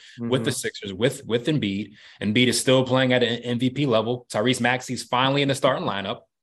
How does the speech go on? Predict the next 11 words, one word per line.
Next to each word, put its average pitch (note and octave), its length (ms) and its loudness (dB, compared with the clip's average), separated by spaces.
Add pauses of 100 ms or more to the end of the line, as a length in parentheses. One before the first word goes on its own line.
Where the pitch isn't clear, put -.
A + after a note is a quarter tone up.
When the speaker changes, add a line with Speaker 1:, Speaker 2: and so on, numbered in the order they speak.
(120)
Speaker 1:
as G#2+ 160 0
he C3+ 80 2
should C3 200 2
have F#2+ 100 -4
been A2 280 -2 (160)
this - 140 -6
whole B2+ 240 4
time. G#2+ 380 0 (260)
He's D3 240 2
playing G#2 400 0
well. F2 420 -2